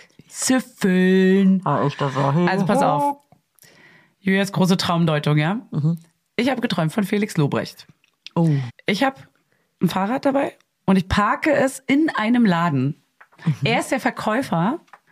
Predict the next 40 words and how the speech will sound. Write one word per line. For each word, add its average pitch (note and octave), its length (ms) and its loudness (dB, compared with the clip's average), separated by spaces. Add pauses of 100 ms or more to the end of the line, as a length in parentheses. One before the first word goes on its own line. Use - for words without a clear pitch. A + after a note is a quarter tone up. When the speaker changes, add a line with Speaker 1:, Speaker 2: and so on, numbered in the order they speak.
(220)
Speaker 1:
und G3+ 120 -2
ich G#3+ 140 0
hab B3 160 -4
gehofft, G#3+ 460 -2
dass A3+ 140 -2
er G#3 80 2
da F3+ 160 0
ist. D#3 100 -4
Ich E3+ 180 -2
wusste, C4 340 0
er G3 120 0
verkau-, - 300 -6
ist - 160 -4
doch F#3+ 100 0
Verkäufer G3+ 580 -2
im C4 320 -2
Laden. E4+ 120 0
Speaker 2:
<laughs> - 60 -8 (960)
Speaker 1:
Ich - 60 -4
hab - 80 -2
gehofft, - 420 -4
dass - 160 -2
er A3+ 80 0
da F#3+ 240 0
ist. D#3+ 160 -6
Ganz F#3+ 140 0
Speaker 2:
Ja. E3+ 60 -2
Speaker 1:
doll. E3+ 280 0 (160)
Speaker 2:
Ja. E3+ 160 2 (180)
Speaker 1:
Er G#3 180 0
hatte E4 380 0 (320)
pink D4 240 0
gefärbte A3+ 460 -2
Haare B3+ 400 0 (180)
und - 180 -2
ein A#3 120 4
grünes B3+ 440 2
Hemd A#3+ 240 0
so E3+ 140 0
offen. D3 380 -2